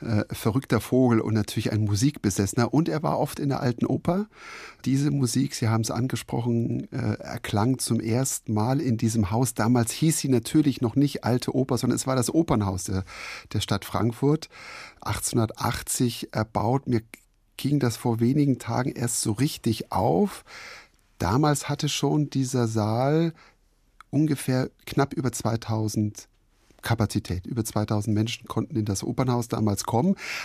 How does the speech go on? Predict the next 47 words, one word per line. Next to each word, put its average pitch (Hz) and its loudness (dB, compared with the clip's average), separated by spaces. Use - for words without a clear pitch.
Aber 110 -2
ich - -4
habe - -4
jetzt - -2
erfahren, 127 -2
dass 131 -4
die - -4
Stadt 110 -2
Frankfurt - -4
zu 110 -2
diesem 202 2
Zeitpunkt 170 -2
um 165 4
achtzehnhundertachtzig - -2
ungefähr 147 2
hunderttausend 120 0
Einwohner 170 4
erst 101 -6
hatte. - -8
Jetzt - 0
runden 147 4
wir 139 2
mal 131 2
das 131 -2
ein 120 -4
bisschen 160 0
großzügig 139 2
auf 156 0
mit 135 0
den 117 4
Pendlern 160 2
und - -2
mit 123 2
den 117 4
angrenzenden 131 0
Gemeinden. 113 2
Dann 123 0
hat 131 -4
die 123 -4
Stadt 117 -4
Frankfurt 120 -2
heute, 123 2
sagen 117 0
wir 117 2
mal, 117 4
eine 117 6
Million. 120 6